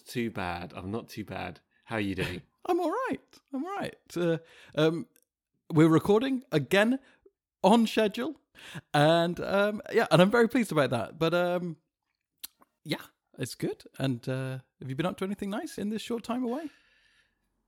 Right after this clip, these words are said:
Speaker 1: Oh, goodness. What have I been up to? Well, um,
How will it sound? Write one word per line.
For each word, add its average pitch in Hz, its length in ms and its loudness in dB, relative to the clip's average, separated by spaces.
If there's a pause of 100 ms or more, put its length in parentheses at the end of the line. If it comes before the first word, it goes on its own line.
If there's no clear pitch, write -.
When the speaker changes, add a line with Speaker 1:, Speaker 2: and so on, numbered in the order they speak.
(420)
Speaker 1:
Oh, 156 180 0
goodness. 120 460 -2
What 160 120 0
have 135 80 -6
I 143 80 -2
been 127 180 -6
up 113 160 -6
to? 113 120 -10
Well, 131 280 4
um, 123 340 2